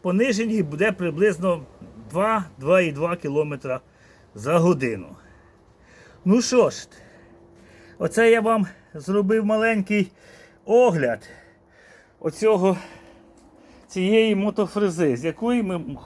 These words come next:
м-, маємо бажання зробити щось краще. І я так надіюсь, що в нас це получиться.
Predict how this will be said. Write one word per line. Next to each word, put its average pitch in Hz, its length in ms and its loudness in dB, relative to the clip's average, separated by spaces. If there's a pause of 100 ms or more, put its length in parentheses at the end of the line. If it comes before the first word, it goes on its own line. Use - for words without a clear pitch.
(120)
м-, 156 260 -6
маємо 165 460 0
бажання 196 500 0
зробити 151 560 -2
щось 185 300 -8
краще. 117 520 -6 (500)
І 156 80 -4
я 190 140 4
так 185 160 -4
надіюсь, 185 520 -4
що 156 140 -4
в 143 40 -4
нас 170 320 -6
це 175 240 -4
получиться. 131 760 -6